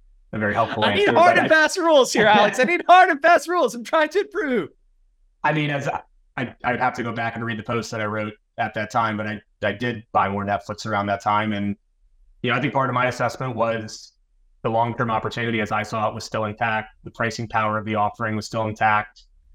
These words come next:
Speaker 1: The idea that their position in the industry was, was seriously under threat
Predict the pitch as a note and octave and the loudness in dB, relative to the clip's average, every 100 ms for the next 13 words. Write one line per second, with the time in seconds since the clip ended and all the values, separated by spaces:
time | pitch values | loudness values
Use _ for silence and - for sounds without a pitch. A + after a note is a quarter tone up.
0 | _ _ A#2 A2 G#2+ A#2+ A2+ - A2 A2 | _ _ -2 -2 -2 -2 -4 -4 -2 -2
1 | A2 G#2+ - _ B2 A2 A2 A#2+ A2 G#2+ | -2 -6 -12 _ -6 -4 -4 -4 -4 -4
2 | A2 A2 G#2+ A2+ A2 G#2+ - - A2 - | -4 -4 -6 -6 -6 -8 -12 -10 -8 -4
3 | A#2+ A2+ A#2+ A2 A2 A2+ G#2+ | -2 -2 -2 -2 -2 -2 -2